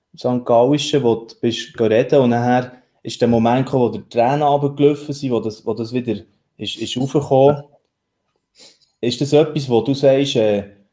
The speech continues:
hm, das, das wird, sollte man eigentlich doch in den Griff bekommen, oder, oder wo du auch sagst, nein, das umarmen, das ist, das ist auch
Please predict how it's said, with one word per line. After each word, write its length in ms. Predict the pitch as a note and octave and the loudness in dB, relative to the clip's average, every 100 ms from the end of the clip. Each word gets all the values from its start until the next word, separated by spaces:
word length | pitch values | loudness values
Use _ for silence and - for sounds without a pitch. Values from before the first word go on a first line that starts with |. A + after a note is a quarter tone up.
| _ _ | _ _
hm, 240 | D3+ C#3+ | 0 0
das, 300 | E3+ E3 - - | 0 -4 -8 -8
das 160 | C#3 | 0
wird, 280 | B2 G#2+ - | 0 0 0
sollte 180 | A#2+ A2+ | -2 0
man 120 | B2 | 0
eigentlich 220 | C#3 B2+ | 0 0
doch 180 | C#3 C#3 | -2 -2
in 80 | A2 | -2
den 80 | A#2 | 0
Griff 220 | F3 - | 2 2
bekommen, 540 | G#3 G3+ G#3 F#3+ C#3+ | 0 0 2 2 2
oder, 100 | C#3 | 0
oder 220 | B2 B2 | -2 -2
wo 80 | A#2+ | -2
du 280 | B2+ C#3 C#3 - | -2 -2 -4 -4
auch 160 | A#2+ | -2
sagst, 300 | - C#3+ C#3 | 2 0 2
nein, 140 | C#3 D#3 | -2 -4
das 140 | C#3 | -4
umarmen, 520 | A#2+ A#2 C3 E3 E3+ | 0 4 4 2 -2
das 120 | C3+ | -6
ist, 220 | A#2 - - | -8 -10 -10
das 100 | A#2+ | -8
ist 140 | G#2+ | -2
auch 140 | C3 | 0